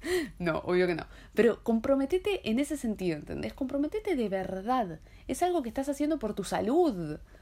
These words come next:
porque no es sano vivir así. Entonces, si no estás pasando el tiempo sola que necesitabas, obligate.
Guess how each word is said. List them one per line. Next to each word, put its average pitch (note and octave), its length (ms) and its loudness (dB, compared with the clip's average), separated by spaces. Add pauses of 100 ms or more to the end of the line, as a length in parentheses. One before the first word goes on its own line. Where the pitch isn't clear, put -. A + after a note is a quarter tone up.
(140)
porque G#3 240 2
no C4 80 2
es C4+ 80 0
sano G#3+ 420 2
vivir D#3+ 320 0
así. D3+ 340 -4 (440)
Entonces, F3+ 560 0 (520)
si B3 240 2
no C4+ 140 4
estás A4 220 -4
pasando A#3+ 680 2 (600)
el F3+ 160 6
tiempo A3 280 2
sola G#3+ 300 2
que D#3+ 120 -8
necesitabas, G#3+ 920 0 (480)
obligate. C4+ 640 0